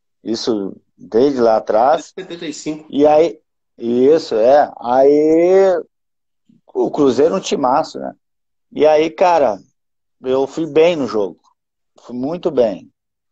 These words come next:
Speaker 1: E ali a torcida começou, cara, né? Dar um, né, uma atenção pra mim, né? Pelo meu estilo de jogar e,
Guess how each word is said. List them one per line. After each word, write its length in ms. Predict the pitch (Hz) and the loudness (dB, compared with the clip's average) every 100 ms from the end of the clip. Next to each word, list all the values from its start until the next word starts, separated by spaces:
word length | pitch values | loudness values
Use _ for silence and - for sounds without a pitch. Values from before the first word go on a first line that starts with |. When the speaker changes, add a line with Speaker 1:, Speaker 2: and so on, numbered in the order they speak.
| _ _ | _ _
Speaker 1:
E 140 | 135 160 | -2 2
ali 280 | 165 160 180 | 2 2 0
a 80 | |
torcida 460 | 185 196 185 185 190 | 2 -2 -4 -6 -6
começou, 600 | - 214 - - 226 - | -4 -4 -4 -2 -2 -2
cara, 480 | - 127 113 107 104 | 0 2 2 0 -2
né? 260 | 113 151 156 | -2 -2 -4
Dar 560 | 117 107 117 120 151 175 | -8 -4 0 2 2 2
um, 380 | 170 147 107 - _ _ _ _ _ - | 0 0 -4 -14 _ _ _ _ _ -6
né, 140 | 120 | -2
uma 160 | 135 151 | 0 0
atenção 520 | 147 151 143 - 160 | 0 0 2 0 2
pra 180 | - 147 | 2 2
mim, 260 | 127 151 170 | 2 -2 0
né? 300 | 143 147 139 | 0 0 -2
Pelo 260 | 127 123 120 | -4 -4 -2
meu 160 | 123 | -2
estilo 300 | 127 - 131 | -4 -6 -8
de 40 | 123 | -6
jogar 640 | 123 120 110 113 147 160 | -2 -2 0 0 0 -2
e, 200 | 123 | -4